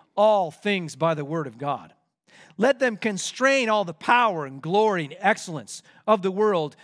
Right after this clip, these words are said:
to give place and to obey the divine majesty of this word.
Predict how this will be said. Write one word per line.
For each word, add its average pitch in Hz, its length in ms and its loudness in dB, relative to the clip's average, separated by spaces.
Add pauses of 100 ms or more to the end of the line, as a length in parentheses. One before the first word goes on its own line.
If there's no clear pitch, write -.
(120)
to 202 100 -4
give 226 260 -2
place 277 320 4
and 220 120 -8
to 233 180 0
obey 247 400 4
the 196 100 -2
divine 214 540 0
majesty 226 480 0
of 170 120 0
this 165 180 -10
word. 214 440 0